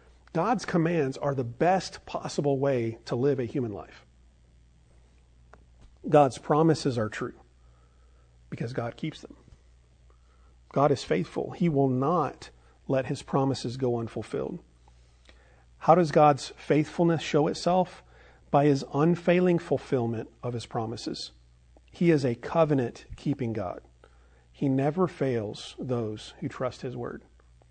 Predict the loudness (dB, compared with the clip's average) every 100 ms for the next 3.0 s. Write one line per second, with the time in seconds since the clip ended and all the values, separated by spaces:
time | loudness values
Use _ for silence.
0 | _ -20 _ _ -20 -20 _ _ _ -8
1 | 0 2 4 2 -2 -6 -4 -2 -2 -2
2 | -6 -6 -4 -4 -6 -6 -6 -6 -10 -20